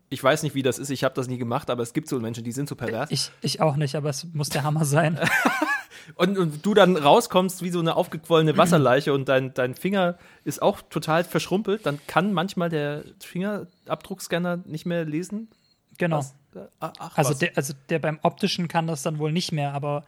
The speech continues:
Speaker 1: Aha.
Speaker 2: genau das um-, umgeht man dann eben mit diesem, ähm, Ultrasonic Fingerprint.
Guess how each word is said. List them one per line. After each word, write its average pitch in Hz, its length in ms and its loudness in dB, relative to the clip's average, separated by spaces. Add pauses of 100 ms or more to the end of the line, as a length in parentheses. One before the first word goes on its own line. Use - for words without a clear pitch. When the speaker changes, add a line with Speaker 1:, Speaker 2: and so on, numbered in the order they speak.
Speaker 1:
Aha. 123 160 -6
Speaker 2:
genau 160 260 2
das 165 240 0
um-, 165 220 -2
umgeht 165 360 -2
man 160 120 0
dann 156 140 0
eben 160 220 -4
mit 147 120 -4
diesem, 151 580 -4
ähm, 143 500 -2 (220)
Ultrasonic 147 680 0
Fingerprint. 147 580 -6